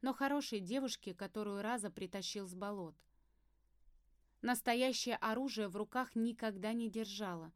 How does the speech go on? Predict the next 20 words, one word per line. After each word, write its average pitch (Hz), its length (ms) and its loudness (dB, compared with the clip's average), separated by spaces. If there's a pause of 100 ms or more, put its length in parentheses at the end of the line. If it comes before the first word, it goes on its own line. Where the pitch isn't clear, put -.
(540)
Это 214 260 0
уж 226 240 0
яснее 214 500 0
ясного. 170 640 -4 (400)
И 240 160 4
вряд 226 380 4
ли 196 100 -2
сможет 190 560 -4
убить, 196 400 0 (300)
даже 285 280 8
если 262 360 4
ей 240 260 4
будут 262 340 2
смертельно 202 640 -2
угрожать. 196 680 -6 (340)
Глаза 233 460 2
у 196 80 0
нее 170 240 -2
не 175 180 -2
те. 160 320 -8